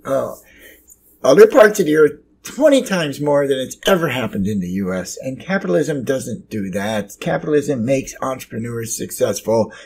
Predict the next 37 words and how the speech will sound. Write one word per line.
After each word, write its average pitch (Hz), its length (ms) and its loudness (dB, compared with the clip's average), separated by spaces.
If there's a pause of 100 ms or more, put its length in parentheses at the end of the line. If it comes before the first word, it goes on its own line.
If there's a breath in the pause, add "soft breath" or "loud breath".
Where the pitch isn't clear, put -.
and 170 160 -2
they 220 160 6
make 185 360 0
tons 147 300 -2
of 143 100 -4
jobs. 113 440 -2 (440 loud breath)
The, 156 180 2
the 147 100 2
My 180 220 2
Pillow 170 320 4
guy 143 260 0
made 127 400 -8 (180)
literally 151 600 4
hundred 135 580 -4 (160)
thousand 117 540 -2
jobs, 95 500 -4 (280 loud breath)
and 127 180 -2
these 147 220 4
people 175 500 0
all 139 220 -2
get 139 180 0
paid 151 220 4
a 123 60 -6
nice 120 340 -6
salary. 101 420 -2 (220 loud breath)
All 151 200 4
you 240 120 4
have 220 200 4
to 214 60 -6
do 165 180 4
is 151 140 2
pay 202 320 8
his 214 220 4
price 196 560 4
for 180 160 0
the 208 120 6
linen 180 540 2